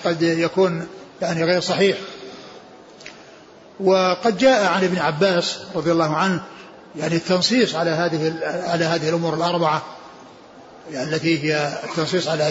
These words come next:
أهل اليمن أن ميقاتهم يلم-، يلملم،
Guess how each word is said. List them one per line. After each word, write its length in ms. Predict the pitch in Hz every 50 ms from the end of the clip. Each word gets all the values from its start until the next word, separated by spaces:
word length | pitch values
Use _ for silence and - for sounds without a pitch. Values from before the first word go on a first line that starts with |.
| 165 - 156 -
أهل 340 | 160 139 147 143 147 151 160
اليمن 420 | 160 151 156 156 160 160 160 156 151 156 - - - - - - - - -
أن 180 | 156 156 156 151
ميقاتهم 500 | 151 151 - 165 - - 160 151 147 151
يلم-، 340 | 151 156 170 170 175 175 180
يلملم، 560 | 175 165 156 170 185 175 165 165 160 160 170